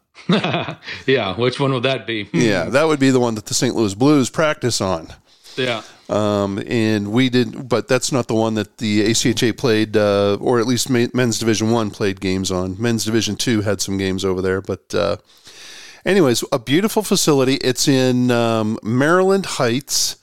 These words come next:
Speaker 2: uh, Missouri, which is northwest of Saint Louis.
Speaker 1: Yeah, yeah, I was gonna say, I think it's northwest, isn't it?
Speaker 2: Do you remember when we went to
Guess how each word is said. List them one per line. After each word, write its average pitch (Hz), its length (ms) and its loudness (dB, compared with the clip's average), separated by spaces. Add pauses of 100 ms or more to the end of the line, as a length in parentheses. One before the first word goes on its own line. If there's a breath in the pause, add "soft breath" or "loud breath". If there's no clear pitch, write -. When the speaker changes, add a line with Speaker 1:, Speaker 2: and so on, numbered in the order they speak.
(1120 soft breath)
Speaker 2:
uh, 117 480 2
Missouri, 117 500 4
which 117 320 0
is 113 640 4 (1300)
northwest 110 1200 0
of 143 140 -6
Saint 160 180 2
Louis. 175 240 4
Speaker 1:
Yeah, 131 260 0
yeah, 139 120 0
I - 20 -2
was 117 80 -6
gonna 127 100 -6
say, 147 120 -2
I 127 40 -2
think 147 140 -4
it's 107 120 -8
northwest, 131 440 -4
isn't 113 160 -4
it? 165 80 -8 (300 loud breath)
Speaker 2:
Do 170 80 -4
you 277 100 6
remember 131 360 2
when 123 280 2
we 143 140 4
went 139 300 0
to 120 580 2